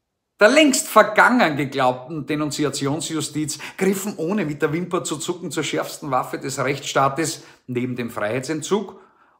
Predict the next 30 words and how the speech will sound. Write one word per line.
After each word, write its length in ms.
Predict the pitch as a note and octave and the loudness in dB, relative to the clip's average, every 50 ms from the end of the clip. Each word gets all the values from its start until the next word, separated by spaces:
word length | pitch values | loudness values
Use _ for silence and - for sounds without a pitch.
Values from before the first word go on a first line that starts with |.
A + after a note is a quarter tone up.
| _ - | _ -18
und 140 | A#2+ A2+ | -14 -8
machten 400 | A#2 B2+ D#3+ F#3 - - - F3 | -4 -4 -4 -4 -6 -10 -10 -10
den 140 | C#3+ C3 A#2 | -8 -8 -8
politischen 500 | A2+ A2+ A#2 B2 B2 C3+ C3 - B2+ A#2 | -6 -6 -6 -6 -6 -8 -8 -8 -8 -8
Mitbewerbern 800 | A2+ A2+ A2+ - A#2 A2+ A2 A2 A2 A2+ A#2+ B2+ C3 - - - _ - | -10 -12 -10 -6 -6 -4 -4 -4 -4 -4 -6 -6 -8 -8 -12 -20 _ -14
die 160 | C3+ D3 D#3 | -14 -12 -12
Räuberleiter. 1300 | D3 B2 A2+ G#2 G2 G2+ G2+ G2 G#2+ G2+ G2+ G2 G2+ G2 G2 F#2+ G2 - - G#2 G2+ G2 A2+ B2+ - _ _ _ _ _ _ _ | -10 -6 -6 -4 -4 -4 -6 -8 -8 -10 -8 -8 -6 -6 -8 -8 -12 -14 -14 -12 -12 -12 -14 -16 -20 _ _ _ _ _ _ _
Vollkommen 520 | _ - - D#3+ F3 - - - G#3 G#3+ G#3 | _ -8 -8 -6 -6 -8 -8 -8 -6 -6 -4
einleuchtend. 880 | C4 D4+ E4 E4 A#3 C#3+ A#2 G#2 G2 F#2+ - - - F#2+ - - _ _ - - - - - - - - - | -4 -4 -4 -4 -4 -4 -4 -4 -6 -10 -14 -14 -16 -16 -16 -18 _ _ -20 -20 -20 -20 -20 -20 -20 -4 0
Denn 180 | F3 F#3 F#3 F3+ | 0 0 2 2
beim 200 | F#3+ F#3+ F#3 F3+ | 2 2 2 2
sogenannten 1040 | C#3+ - G#3+ A3+ A#3+ A3 F#3 E3+ E3+ E3+ E3 E3+ E3+ D#3 C#3+ B2 - - - _ _ _ _ _ | 4 4 4 6 4 4 4 4 4 2 2 -2 -4 -4 -4 -4 -6 -10 -18 _ _ _ _ _
Tatverdächtigen 1300 | - A3 A3 G#3+ G#3+ G#3 G3+ - - D#3+ C#3 - B2 A2+ A2 G#2+ - - - D#3 D3 - G#3+ A#3 A3 F3+ | 8 8 10 10 10 8 8 4 0 -2 -2 -2 -4 -6 -6 -6 -8 -8 -6 -6 -6 -2 -2 0 0 2
handelt 420 | F3+ F3+ G3 G3+ G3 G3+ F#3 G3 | 2 0 0 0 -4 -4 0 0
es 160 | G3 F#3 - | 0 0 0
sich 180 | G3+ G3+ F3+ - | -2 -6 -2 0
ja 120 | G3 F#3+ | 0 0
nur 280 | F3 F3 G3 A3 A#3 A3 | 0 0 0 0 0 0
um 80 | G3+ | 0
den 140 | F#3 F#3+ - | -2 -2 0
ehemalig 720 | - E3+ F#3 F#3 F#3 F#3 F#3+ F#3+ F#3+ F#3+ - - - - | 2 4 4 4 4 4 4 4 2 0 -6 -12 -10 -4
blauen 520 | G#3 G3+ F#3+ F3+ F3+ F#3 F3+ F3 D3+ C#3 B2 | 2 6 6 8 8 8 6 4 4 2 0
Vizekanzler. 800 | A#2 A2+ A2 - - A2+ - - A2 F#2 F2+ - - G#2+ G2+ - - - - - | -4 -4 -4 -6 -6 -6 -4 -4 -6 -6 -6 -6 -6 -6 -6 -6 -10 -12 -2 0
Bei 80 | C#3 | 2
einem 200 | C#3 D3 D3+ D3 | 4 4 2 4
Terroristen, 640 | D#3 D#3 D#3 D#3 D#3+ G3+ A#3+ A#3 A3+ - - A3+ G3+ | 4 6 6 6 8 6 6 6 4 0 -2 0 2
Mörder, 380 | F3 F3+ G3 G#3 G#3 G#3 G3+ | 4 6 8 8 8 6 4
Vergewaltiger 640 | G3+ F3+ E3+ D3+ D3+ F3 G#3 G3+ - G#3+ G3 G3 F3+ | 4 2 2 4 6 6 6 4 4 2 2 4 4
oder 120 | F3 F3+ | 4 4
Kapitalverbrecher 1080 | E3+ F#3 E3 C#3+ E3+ C#3 D3 C#3+ C#3 - - G#3+ G#3 G3 G3 G3 F#3+ G3 G#3 G3+ G3+ - | 2 2 2 2 2 2 4 4 4 6 4 4 4 4 4 4 6 6 6 6 4 2